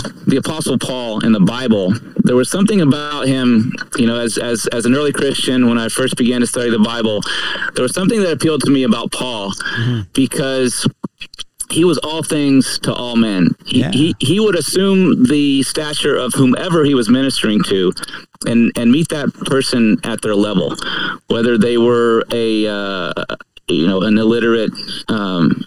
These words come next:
Speaker 1: peasant beggar, or whether they were, you know, um, royalty. So,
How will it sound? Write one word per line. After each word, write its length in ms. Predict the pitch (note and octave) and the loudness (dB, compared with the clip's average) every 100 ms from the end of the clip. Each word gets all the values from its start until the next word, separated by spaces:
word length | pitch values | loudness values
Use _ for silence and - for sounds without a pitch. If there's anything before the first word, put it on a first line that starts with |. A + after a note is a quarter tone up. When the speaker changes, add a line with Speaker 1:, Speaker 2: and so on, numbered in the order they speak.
| - | -4
Speaker 1:
peasant 440 | A#2+ A2+ A2+ - - - - | 0 2 2 0 -4 -4 -2
beggar, 420 | A2+ A2 A2+ A2 G2+ - - - - | -2 0 0 0 -2 -6 -4 -6 -4
or 200 | A#2 A2+ | 0 2
whether 340 | A2+ A#2 A2+ A2 | 2 2 0 2
they 220 | A2 A2 | 2 4
were, 400 | G#2+ G#2+ G#2 G2+ A2+ - | 4 4 4 4 2 2
you 160 | B2 G2+ | 0 2
know, 300 | G2 G2 G2 - | 2 2 0 0
um, 460 | G#2 F#2+ F#2 F#2 G#2+ G#2+ - | -2 2 4 4 2 -4 -2
royalty. 540 | - A2 G#2+ F#2 - - | 2 4 4 -2 -4 -4
So, 320 | - A2 G#2+ | -4 -2 -4